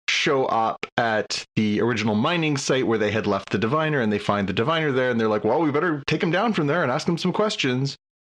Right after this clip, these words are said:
Uh, the idea would be that in the ninth episode or the, or the half season finale, we saw he looked into the face of Zero, which we know is supposed to create, you know, basically make you lose your mind. So what he will be, whether he will be restored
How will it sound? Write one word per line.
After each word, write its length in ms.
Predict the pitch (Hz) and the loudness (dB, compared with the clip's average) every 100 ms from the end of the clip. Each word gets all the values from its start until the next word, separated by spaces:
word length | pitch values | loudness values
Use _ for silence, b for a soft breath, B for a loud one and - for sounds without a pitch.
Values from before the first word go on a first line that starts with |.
| _ | _
Uh, 400 | - 107 101 90 - _ _ _ - | -2 0 2 0 -2 _ _ _ -2
the 160 | 135 - | -2 0
idea 540 | 127 110 - 214 262 | -2 -2 -4 0 2
would 140 | 170 139 | 2 0
be 100 | 131 | 0
that 160 | 117 113 | 2 2
in 180 | 110 | 2
the 60 | 107 | 2
ninth 440 | 104 123 139 135 | 2 2 0 0
episode 440 | 117 - - 104 101 | -2 0 0 2 2
or 60 | |
the, 220 | 95 92 - | 0 0 0
or 160 | 101 | 0
the 260 | 92 90 90 | 2 0 -2
half 220 | - 123 | -2 -2
season 500 | - 113 98 98 95 95 _ - | -2 -2 0 0 -2 -8 _ -2
finale, 400 | 107 135 117 104 | 0 2 2 2
we 120 | 101 | 0
saw 300 | - 98 101 - _ _ - | 0 0 0 -4 _ _ -8
he 220 | - 156 | -2 0
looked 240 | 139 135 135 | 2 0 0
into 140 | 117 | 0
the 100 | 110 | 0
face 300 | 101 113 104 | 0 0 0
of 100 | 101 92 | -2 -2
Zero, 360 | 151 151 131 | 0 0 0
which 180 | 117 - | 0 0
we 80 | 104 | 0
know 140 | 101 | 0
is 80 | 98 | 0
supposed 240 | - 101 | -2 -2
to 100 | - 95 _ _ | -4 -6 _ _
create, 220 | - 98 - _ _ - | -2 -2 -4 _ _ -4
you 60 | |
know, 180 | 101 101 | -2 -2
basically 420 | - 98 - 95 - | -2 -4 -4 -4 -2
make 200 | 98 95 | -2 -2
you 60 | 98 | -2
lose 220 | 98 95 | -2 -2
your 100 | 92 | -2
mind. 480 | 101 98 92 92 87 _ _ _ - | -2 -2 -2 -4 -6 _ _ _ -2
So 240 | 123 107 | 0 2
what 320 | 98 101 127 - - | 2 0 -2 -4 -8
he 240 | - 139 | -2 0
will 220 | 110 110 | 2 0
be, 340 | 98 113 104 104 | 0 -2 0 0
whether 300 | 95 110 107 | 0 0 0
he 160 | - | 0
will 160 | 107 101 | 0 0
be 120 | 104 | 0
restored 600 | 92 101 - 110 101 98 | 0 -2 0 2 2 0